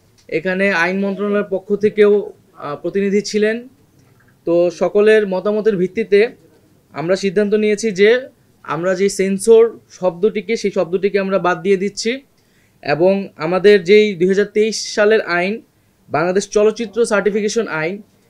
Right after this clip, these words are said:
সেই আইন অনুযায়ী আমরা দ্রুত সময়ের মধ্যে প্রজ্ঞাপন দিয়ে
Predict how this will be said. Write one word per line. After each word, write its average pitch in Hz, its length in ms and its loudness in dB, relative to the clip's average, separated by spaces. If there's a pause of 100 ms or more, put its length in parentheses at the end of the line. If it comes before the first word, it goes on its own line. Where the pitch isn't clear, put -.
(200)
সেই 226 600 2
আইন 196 380 0
অনুযায়ী 214 640 2 (120)
আমরা 180 520 -2 (480)
দ্রুত 196 240 -2
সময়ের 226 340 0
মধ্যে 226 280 0
প্রজ্ঞাপন 208 600 2
দিয়ে 254 260 2